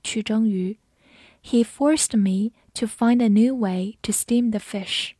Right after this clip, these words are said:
第四句，你能开车接我去故宫博物院吗？Can you pick me up to the Palace Museum?第五句，有多少台电脑在学校里？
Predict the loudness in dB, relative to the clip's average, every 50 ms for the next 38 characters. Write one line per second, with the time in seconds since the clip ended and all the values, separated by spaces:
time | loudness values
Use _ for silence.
0 | _ _ _ _ _ _ _ _ _ _ _ _ _ _ _ _ _ _ _ _
1 | _ 0 0 0 2 0 0 -2 0 -2 -2 -4 -4 _ _ _ _ _ 4 6
2 | 6 6 4 2 2 0 0 0 2 0 2 2 2 0 -2 -2 -2 0 0 0
3 | -2 -2 -4 -4 -4 -4 -4 -2 0 0 0 2 2 0 0 0 -2 -4 -4 -2
4 | -2 0 0 2 2 4 4 4 2 2 -2 -6 _ _ _ _ -20 -20 -20 -20
5 | -20 _ _ -2 4 6 6 6 8 6 4 4 2 0 -2 -2 -2 2 4 4
6 | 6 6 6 6 4 2 -2 -6 -18 _ _ _ 0 2 2 2 2 -2 -2 0
7 | 0 0 0 0 0 2 2 2 2 2 2 2 2 2 0 -2 -2 -4 -6 _
8 | _ _ _ _ _ _ _ _ _ _ _ _ _ _ _ 0 2 2 2 2
9 | 0 -2 -2 -2 -2 -4 -6 _ -20 -20 -16 _ 4 6 6 6 6 4 2 4
10 | 4 2 0 0 0 -4 -4 -2 2 2 2 4 2 2 0 -4 _ _ -2 0
11 | 0 0 0 -2 -4 -4 -2 -2 -2 -2 -2 -2 -4 -6 -8